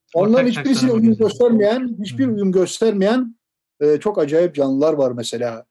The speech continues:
Speaker 1: Bölge çizgisinde biz bunu görüyoruz. Çin'deki işte, e, neydi? O bölgenin ismi Xinjiang bölgesi miydi? Orada mesela çıkan fosiller falan
Speaker 2: Hı hı.
Speaker 1: dünyanın yine işte Kambriyen patlaması dönemine veya işte Kambriyen dönemine, e, başlarına denk gelen diğer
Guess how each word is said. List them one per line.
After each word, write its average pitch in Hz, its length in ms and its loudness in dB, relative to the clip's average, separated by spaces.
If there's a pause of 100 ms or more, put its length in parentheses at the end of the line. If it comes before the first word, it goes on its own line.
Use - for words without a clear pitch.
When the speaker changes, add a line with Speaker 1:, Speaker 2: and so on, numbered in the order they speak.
(120)
Speaker 1:
Bölge 147 260 0
çizgisinde 143 480 -10
biz 135 160 -12
bunu 139 140 -12
görüyoruz. 139 380 0
Çin'deki 147 600 -6 (320)
işte, 147 220 -6
e, 143 280 2 (680)
neydi? 147 380 -4 (100)
O 135 120 -10
bölgenin 135 320 -4
ismi 170 340 -6 (260)
Xinjiang 143 480 -4
bölgesi 123 400 -8
miydi? 117 220 -6
Orada 147 340 0
mesela 135 300 -4
çıkan 131 260 -10
fosiller 127 500 -10
falan 165 200 -6
Speaker 2:
Hı 113 40 -10
hı. - 20 -10
Speaker 1:
dünyanın 175 400 -4 (380)
yine 202 340 0
işte 180 200 -8
Kambriyen 165 400 -4
patlaması 156 460 -4
dönemine 156 420 -4
veya 139 160 -4
işte - 180 -8
Kambriyen 147 380 -6
dönemine, 139 560 -6
e, 131 340 -10
başlarına 139 360 -4
denk 147 160 -2
gelen 185 260 -2 (280)
diğer 185 320 0